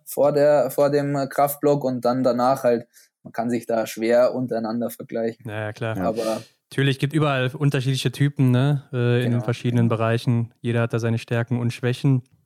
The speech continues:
Speaker 2: Ähm, aber wir haben auch gesehen, die letzten zwei Jahre hast du relativ viele Fehler am Schießstand geschossen. Äh, du hattest nur einmal hier ein Null-Fehler-Rennen und überhaupt auch erst zweimal fehlerfrei geblieben in deiner Karriere.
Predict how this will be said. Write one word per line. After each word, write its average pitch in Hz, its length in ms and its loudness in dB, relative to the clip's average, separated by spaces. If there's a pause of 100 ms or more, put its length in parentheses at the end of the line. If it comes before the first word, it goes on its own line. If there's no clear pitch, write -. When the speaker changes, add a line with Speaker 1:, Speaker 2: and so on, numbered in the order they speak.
(160)
Speaker 2:
Ähm, 160 480 0
aber 147 200 -2
wir 143 80 0
haben 185 100 -2
auch 175 120 -4
gesehen, 165 360 2
die 156 80 2
letzten 165 260 -2
zwei 156 200 -2
Jahre 165 320 0
hast 156 180 -4
du 147 140 4
relativ 147 440 0
viele 165 280 0
Fehler 208 320 0
am 165 100 2
Schießstand 139 480 0
geschossen. 135 640 0 (300)
Äh, 135 240 0
du 135 80 2
hattest 160 140 -4
nur 160 100 4
einmal 170 240 2
hier 165 360 4
ein 143 420 4
Null-Fehler-Rennen 160 680 2
und 156 80 2
überhaupt 156 440 0
auch 147 100 0
erst 135 220 0
zweimal 185 320 0
fehlerfrei 175 480 -2
geblieben 120 260 0
in 120 80 4
deiner 123 220 2
Karriere. 143 480 0